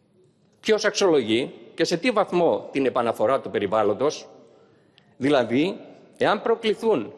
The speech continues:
περιβαλλοντικές ζημίες κατά την απομάκρυνση ή σε μεταγενέστερο χρόνο, ποιος θα φέρει την ευθύνη εφόσον δεν αναφέρεται με σαφήνεια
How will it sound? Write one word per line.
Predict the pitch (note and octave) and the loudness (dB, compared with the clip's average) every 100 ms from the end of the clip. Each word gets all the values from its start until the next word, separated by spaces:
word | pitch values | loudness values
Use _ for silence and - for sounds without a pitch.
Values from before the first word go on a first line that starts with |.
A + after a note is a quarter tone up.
| - | -4
περιβαλλοντικές | C#3+ C#3+ D3 C#3 C3 B2 F3+ D#3+ - - | 0 2 2 2 0 0 0 0 -2 -10
ζημίες | A2 B2 B2 D3 E3 - | -4 0 2 2 2 0
κατά | C#3 C3 | 0 0
την | B2+ A#2 | 0 -2
απομάκρυνση | A2 A2+ A2+ G#2 A2+ B2 E3 A3 - - - - | 0 0 0 0 -4 -2 -2 -4 -8 -20 -20 -4
ή | - | -2
σε | - | 0
μεταγενέστερο | E3+ C#3 B2+ A#2 D3 F3+ G3 A#2 | 0 0 0 2 2 2 0 0
χρόνο, | - G#2+ G#2+ A#2+ F3+ - - - _ _ | 0 2 2 0 -2 -8 -20 -20 _ _
ποιος | - C4 | -2 0
θα | G3+ | 0
φέρει | F3+ E3 | 2 0
την | D#3 D#3 | 2 2
ευθύνη | C3+ - D#3 C3+ G#2+ - - | 2 2 2 2 0 -4 -4
εφόσον | C3+ D#3+ D3+ C#3+ - - | 0 0 0 -4 -4 -10
δεν | A#2 G3+ F#3+ | 0 2 2
αναφέρεται | E3+ D3+ D#3 D3 C#3 | 0 2 2 2 0
με | C3+ | 0
σαφήνεια | B2 A#2+ D#3+ D#3 C#3+ G#2+ F2+ | 0 0 2 2 2 2 -2